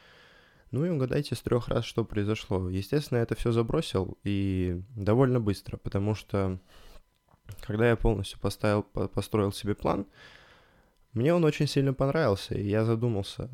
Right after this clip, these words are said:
да, наверное, его, если, если я его буду соблюдать, всё будет очень круто, я не буду терять время и стану намного более эффективно им распоряжаться. <laughs> Но, конечно, как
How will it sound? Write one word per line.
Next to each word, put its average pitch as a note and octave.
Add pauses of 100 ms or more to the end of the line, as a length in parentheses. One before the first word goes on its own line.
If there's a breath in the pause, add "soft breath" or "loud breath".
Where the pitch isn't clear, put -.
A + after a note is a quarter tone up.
да, G#2
наверное, G#2+ (260)
его, G2+
если, G2
если G#2+
я G2+
его F#2+
буду F#2
соблюдать, G2
всё -
будет G2
очень F#2+
круто, C3 (580 loud breath)
я G2
не F#2+
буду G2
терять F#2+
время B2+ (760 soft breath)
и F#2+ (220)
стану A2
намного G2+
более F#2+
эффективно F#2+ (400 loud breath)
им G2+
распоряжаться. F#2+ (140)
<laughs> -
Но, B2 (140)
конечно, G#2+
как -